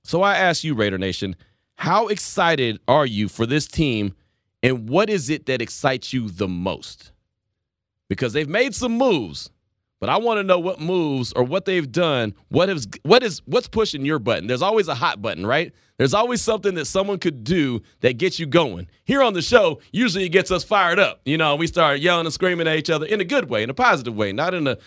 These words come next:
negative way, but just in something that gets us going. There's always a hot button. You know, when I was selling Kirby's, there was always a hot button, and that's when you go for the sale. You know, when, sometimes it's when you,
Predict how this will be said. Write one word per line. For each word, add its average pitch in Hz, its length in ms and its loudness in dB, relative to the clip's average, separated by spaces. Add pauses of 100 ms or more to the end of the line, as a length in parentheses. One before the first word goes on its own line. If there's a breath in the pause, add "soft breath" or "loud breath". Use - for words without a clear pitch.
negative 131 380 2
way, 117 160 0
but 113 140 -6
just 160 240 -4
in 151 80 -4
something 160 240 -2
that 151 80 -4
gets 156 200 -6
us 151 120 -6
going. 117 380 -2 (480)
There's - 140 -4
always 226 300 2
a 175 60 2
hot 175 260 0
button. 80 260 -2
You 98 100 -4
know, 147 140 0
when 151 100 -4
I 151 60 0
was 143 160 -4
selling 185 260 4
Kirby's, 147 360 -2
there 131 80 2
was 127 100 -4
always 175 220 0
a 170 80 0
hot 185 200 2
button, 143 200 -2
and 131 100 -4
that's 165 160 -2
when 185 120 0
you 165 40 -6
go 190 160 2
for 180 120 -6
the 175 60 -4
sale. 165 440 0 (420)
You 139 80 -2
know, 156 220 2
when, 156 400 -4
sometimes 190 500 2
it's 170 140 -6
when 185 160 -2
you, 156 180 2